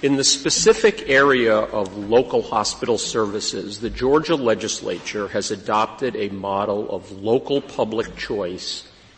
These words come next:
including the choice to reduce or eliminate competition. There is no issue here, Justice Scalia, with respect to your earlier question,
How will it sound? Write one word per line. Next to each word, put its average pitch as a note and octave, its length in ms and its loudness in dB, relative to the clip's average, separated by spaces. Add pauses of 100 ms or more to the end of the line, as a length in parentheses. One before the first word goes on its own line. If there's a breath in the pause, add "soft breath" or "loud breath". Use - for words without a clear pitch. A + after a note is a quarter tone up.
(120)
including F3 640 4
the C3 80 4
choice G#2 640 0
to A#2+ 180 -4
reduce A#2 760 -4 (280 loud breath)
or A#2 140 4
eliminate G#2 580 -2
competition. - 800 -8 (480 soft breath)
There C3 180 4
is A#2+ 180 -2
no E3+ 380 6
issue D3+ 380 4
here, G#2 500 -2
Justice G2 560 -6
Scalia, G#2+ 480 -2
with G#2+ 140 -8
respect G#2+ 400 -8
to A2 80 -12
your G2+ 240 -6
earlier G2+ 320 -4
question, - 560 -6